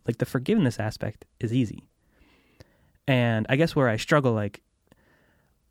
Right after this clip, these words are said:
I, I want him to know that, but I, I don't want to talk to him, right? Because I, I just, I, I don't, it's not something I wanna deal with.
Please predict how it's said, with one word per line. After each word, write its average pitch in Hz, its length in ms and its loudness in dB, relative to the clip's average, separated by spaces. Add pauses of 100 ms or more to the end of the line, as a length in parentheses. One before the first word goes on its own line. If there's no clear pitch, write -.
(200)
I, - 180 -8
I 127 140 2
want 127 280 2
him 135 180 4
to 117 80 2
know 107 220 0
that, 156 260 0 (720)
but 123 140 0
I, 113 140 0 (120)
I 120 160 0 (340)
don't 123 300 2 (120)
want 117 520 -4 (880)
to - 80 -8
talk - 300 -4
to - 80 -10
him, - 220 -14
right? 113 260 -4
Because 110 520 -6 (1300)
I, 123 120 -4
I 123 120 -2
just, - 220 -6 (1120)
I, 107 160 -10
I 123 100 0
don't, 110 360 -4
it's - 220 -6
not 123 180 -2
something 110 320 -4
I 101 60 -6
wanna 101 220 -6
deal 101 200 -6
with. 98 180 -10